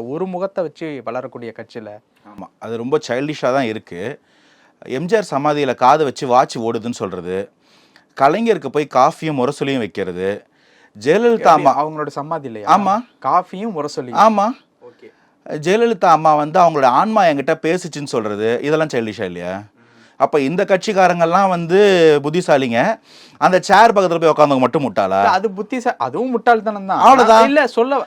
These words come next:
Speaker 2: எல்லா கட்சியிலும் முட்டாள் இருப்பான்,
Speaker 1: அந்த
Speaker 2: முடிஞ்சு போச்சு.
Speaker 1: அந்த முட்டாள்தனத்துக்கு ஒரு ஃபுல் ஸ்டாப் வைக்கிறதா எப்படி?
Speaker 2: அது நீங்க எப்படிங்க பண்ணுவீங்க? நீங்க வந்து தமிழகத்துல இருக்கிற ஆறரை கோடி பேர் வந்து தலைவராகிறதுக்கா வந்திருக்காரு விஜய். அவரு தலைமைக்கு வர்றாரு, அவருக்கான உண்மையான தொண்டர்கள், அவர் சொல்றதை செஞ்சா மட்டும் போதுங்க.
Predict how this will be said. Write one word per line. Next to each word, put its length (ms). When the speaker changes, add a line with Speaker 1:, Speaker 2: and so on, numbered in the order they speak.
Speaker 2:
எல்லா 220
கட்சியிலும் 340
முட்டாள் 220
இருப்பான், 300
Speaker 1:
அந்த 160
Speaker 2:
முடிஞ்சு 240
போச்சு. 220
Speaker 1:
அந்த 200
முட்டாள்தனத்துக்கு 720
ஒரு 80
ஃபுல் 180
ஸ்டாப் 260
வைக்கிறதா 420
எப்படி? 260
Speaker 2:
அது 180
நீங்க 140
எப்படிங்க 240
பண்ணுவீங்க? 420
நீங்க 200
வந்து 200
தமிழகத்துல 460
இருக்கிற 220
ஆறரை 220
கோடி 200
பேர் 300
வந்து 280
தலைவராகிறதுக்கா 680
வந்திருக்காரு 360
விஜய். 240
அவரு 400
தலைமைக்கு 360
வர்றாரு, 320
அவருக்கான 680
உண்மையான 340
தொண்டர்கள், 540
அவர் 220
சொல்றதை 380
செஞ்சா 240
மட்டும் 280
போதுங்க. 300